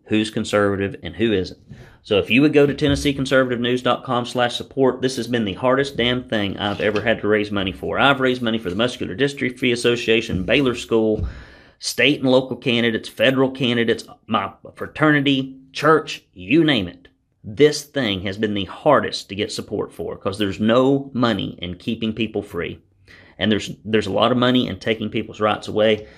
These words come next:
So if you go to Tennessee Conservative News dot com slash support, if you give fifty dollars or more or a ten dollar plus recurring donation, we will send you this Don't California My Tennessee tumbler.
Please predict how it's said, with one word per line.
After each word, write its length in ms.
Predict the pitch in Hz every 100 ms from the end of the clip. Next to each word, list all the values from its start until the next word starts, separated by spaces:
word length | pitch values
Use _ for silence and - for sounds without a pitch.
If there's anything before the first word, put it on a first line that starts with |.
| - -
So 100 | 120
if 80 |
you 100 | 123
go 120 | 139 151
to 80 |
Tennessee 360 | 127 151 143 147
Conservative 460 | 143 123 143 127 117
News 220 | 127 135
dot 200 | 117 -
com 220 | 135 131
slash 320 | - 127 127
support, 300 | - - 139
if 100 | -
you 80 | 151
give 260 | 156 143 -
fifty 300 | 180 180 156
dollars 340 | 139 131 117
or 60 | 113
more 340 | 117 147 151
or 160 | - 120
a 100 | 110
ten 240 | - 139
dollar 260 | 127 120 101
plus 380 | - 135 123 -
recurring 400 | 110 127 123 117
donation, 560 | 117 120 120 120 113 - - -
we 100 | -
will 80 | 131
send 300 | - 127 123
you 100 | 117
this 460 | 113 113 113 - - _ _
Don't 260 | 123 131 131
California 500 | 135 113 110 110 110
My 140 | 101
Tennessee 480 | - 127 110 - 95
tumbler. 520 | - 131 123 117 110